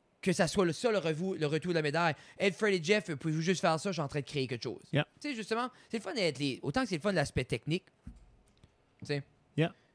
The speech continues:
Speaker 2: C'est ça, s'offrir comme ça, C'est, c'est, c'est
Speaker 1: Yeah.
Speaker 2: différent, puis c'est une belle sphère. Mais moi,
Speaker 1: Non, c'est
Speaker 2: je
Speaker 1: cool.
Speaker 2: pense que c'est un petit peu là que je m'enligne, parce que, comme, le podcast, on va continuer le podcast. Euh, le, nos, nos reviews, on va continuer nos reviews. Euh,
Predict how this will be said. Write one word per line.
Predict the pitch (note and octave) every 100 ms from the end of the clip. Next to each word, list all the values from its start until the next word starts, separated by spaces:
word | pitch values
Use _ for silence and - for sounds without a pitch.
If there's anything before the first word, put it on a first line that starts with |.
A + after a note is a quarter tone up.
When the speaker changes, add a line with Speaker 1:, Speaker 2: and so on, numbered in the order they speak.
| _ -
Speaker 2:
C'est | -
ça, | D3+ G3 C#3
s'offrir | - G#3 - - A3+ G#3+
comme | - D3 C3
ça, | - E3 F3 F3+ - _ _ _ _ - - -
C'est, | - G#2+
c'est, | - - - - - - C3+ -
c'est | E4
Speaker 1:
Yeah. | F#3
Speaker 2:
différent, | A#2+ D3+ D3+
puis | C#3+
c'est | C#3
une |
belle | C3 B2+
sphère. | - C3+ C3 B2 -
Mais | C#3+
moi, | D#3+
Speaker 1:
Non, | F3+
c'est | F3
Speaker 2:
je | C3+
Speaker 1:
cool. |
Speaker 2:
pense | G3 G3
que |
c'est | F#3
un | C#3+
petit | -
peu | F3
là | E3
que | E3+
je | D3+
m'enligne, | C#3+ C#3 D3+ G3+
parce | F3+ D#3
que, | E3+ C3+
comme, | A#2+ C3+ A2+
le | C3
podcast, | C#3+ D3 F3+ F3+
on | C#3+
va | A2+
continuer | D3 C#3 D#3+
le |
podcast. | C#3+ B2+ A#2 D#3+ A3+ - - - - - -
Euh, | C3+ C3 C3 C3+ - _ _ _ _ _ D3
le, | C3+ B2+ B2+
nos, | C3 C#3+ D3+
nos | D3 D3
reviews, | C#3+ D3+ B2+ F3
on | F#3
va | B2
continuer | B2+ C#3 D#3+ D#3
nos | C#3
reviews. | C3 A#2 C#3+ G#3+ - - - - - -
Euh, | A2+ A2 A2